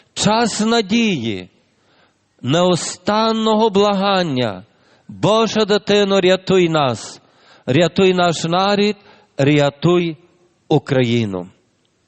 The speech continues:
Дорогі браті і сестри, не дякую вам, бо це є наш обов'язок. Так? Бо то тепер привикли, знаєте,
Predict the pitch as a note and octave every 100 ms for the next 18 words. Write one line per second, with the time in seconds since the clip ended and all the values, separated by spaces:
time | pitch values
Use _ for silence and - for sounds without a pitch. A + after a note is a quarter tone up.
0 | _ _ _ _ - B2+ D3 D#3 E3 E3
1 | E3 D#3 C#3 D3 A2 - - - - _
2 | _ _ _ _ A#2+ D#3 D3+ D3 - A#2+
3 | A#2 A2 A2 G2+ F#2 _ _ _ _ -
4 | - C#3 - G3+ G3+ G3 G3+ F#3+ - -
5 | E3+ E3 C3+ C#3 A#2+ G#2+ - G2+ - _
6 | - _ _ _ - D#3+ E3 - - -
7 | C3+ D3 F#3+ F#3+ D#3+ F#3 F3 F3 E3+ F#3
8 | - D3 B2 D#3+ F#3+ F#3+ F3+ F3+